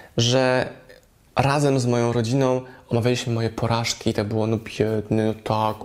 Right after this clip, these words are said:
ojoj, ludzie niedobrzy". Nie, kurka, nie ludzie niedobrzy. Ja byłem za słaby na reakcję, która przyszła z zewnątrz. Nie chodzi o to, żeby lać kumpli, którzy cię biją. A może właśnie o to?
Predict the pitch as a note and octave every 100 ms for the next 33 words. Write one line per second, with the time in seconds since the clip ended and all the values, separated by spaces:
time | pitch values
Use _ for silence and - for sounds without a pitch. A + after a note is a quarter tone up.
0 | C3 A2 G#2 A2 A2 A2+ A2+ A2 A2 A2
1 | G#2 - - - - - - A2 A#2 C#3+
2 | D#3 - B2 A#2+ - G#2 G2+ G2+ - A#2
3 | D3 F#3+ E3 C#3+ B2+ A2+ G#2+ A2 - -
4 | - - - A2+ C3 C#3+ C#3 C#3+ C3 C3
5 | C3 - C3+ E3 A#2+ F#2+ - - - -
6 | A#2+ A#2+ - - C#3+ - - B2 - B2+
7 | - - C3 A#2+ D3 C3 G#2+ - - -
8 | - - - - - A2+ A2 G#2+ B2+ C#3
9 | C3+ B2+ A#2 A2+ G2+ G#2+ G#2 - - D3
10 | B2+ G#2+ G2 G#2+ - A2+ G#2+ G#2 G#2 -
11 | - _ - _ _ _ - A#2 B2+ A2+
12 | G#2 - - A2 -